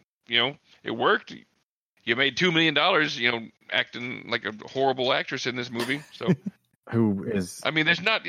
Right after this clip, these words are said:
Speaker 1: there, there's really just no scene. I mean, there,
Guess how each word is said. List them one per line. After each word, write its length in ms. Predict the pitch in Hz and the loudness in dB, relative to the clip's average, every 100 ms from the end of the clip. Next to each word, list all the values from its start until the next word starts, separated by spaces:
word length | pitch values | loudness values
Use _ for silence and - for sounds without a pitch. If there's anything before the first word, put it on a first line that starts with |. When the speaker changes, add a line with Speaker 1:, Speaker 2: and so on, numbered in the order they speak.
| 175 | -2
Speaker 1:
there, 160 | 220 202 196 | -2 -2 0
there's 200 | 220 208 | 0 0
really 240 | 220 262 | 0 0
just 180 | 220 202 | 0 -2
no 220 | 185 202 | 0 0
scene. 380 | 196 - 202 202 | 0 -2 -2 0
I 40 | 170 | -2
mean, 180 | 160 139 - - _ _ _ _ - | -2 -4 -14 -20 _ _ _ _ -4
there, 220 | 156 | 0